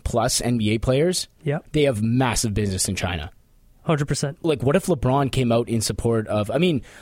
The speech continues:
Speaker 1: l-, uh, l-,
Speaker 2: Kobe.
Speaker 1: J-, James
Speaker 2: Kobe's the big one.
Speaker 1: Yeah, Cor-, Kobe would be massive. James Harden already did,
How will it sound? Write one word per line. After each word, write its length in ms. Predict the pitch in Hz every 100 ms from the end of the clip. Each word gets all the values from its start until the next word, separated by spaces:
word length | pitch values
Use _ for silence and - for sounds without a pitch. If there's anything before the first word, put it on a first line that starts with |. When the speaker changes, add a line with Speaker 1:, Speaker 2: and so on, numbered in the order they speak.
| -
Speaker 1:
l-, 80 | 156
uh, 220 | 165 147 135
l-, 140 | 139 147 _ -
Speaker 2:
Kobe. 340 | - 190 156 123
Speaker 1:
J-, 40 |
James 220 | 170 269
Speaker 2:
Kobe's 320 | 220 202 220 165
the 80 |
big 180 | 156 156
one. 160 | 135 123
Speaker 1:
Yeah, 120 | 135 113
Cor-, 240 | - 196 226
Kobe 300 | 127 175 170
would 140 | 127
be 100 | 110
massive. 340 | 113 110 98
James 240 | 92 202 277
Harden 240 | 247 214
already 340 | - 151 143 113
did, 320 | 127 165